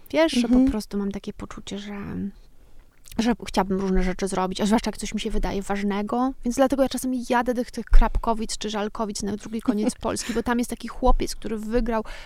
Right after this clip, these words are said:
Speaker 1: konkurs recytatorski, czytając Kocią Szajkę, a rok temu jeszcze się jąkał. I to jest pierwsza
Speaker 2: Aha.
Speaker 1: książka, jaką sam przeczytał. Sam, sam. Więc ja jadę do tych Krapkowic, rozumiesz? Bo to mi się wydaje ważne. I no, więc,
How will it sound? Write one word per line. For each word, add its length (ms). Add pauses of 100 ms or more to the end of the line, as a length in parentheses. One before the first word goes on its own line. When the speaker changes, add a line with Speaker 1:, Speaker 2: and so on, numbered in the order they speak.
Speaker 1:
konkurs 380
recytatorski, 880 (260)
czytając 360
Kocią 260
Szajkę, 380
a 80
rok 180
temu 260
jeszcze 180
się 120
jąkał. 500
I 40
to 80
jest 160
pierwsza 280
Speaker 2:
Aha. 60
Speaker 1:
książka, 240
jaką 140
sam 320
przeczytał. 600 (180)
Sam, 420
sam. 220 (240)
Więc 120
ja 80
jadę 240
do 100
tych 160
Krapkowic, 680
rozumiesz? 800 (720)
Bo 60
to 80
mi 60
się 100
wydaje 220
ważne. 420 (220)
I 360 (260)
no, 300
więc, 220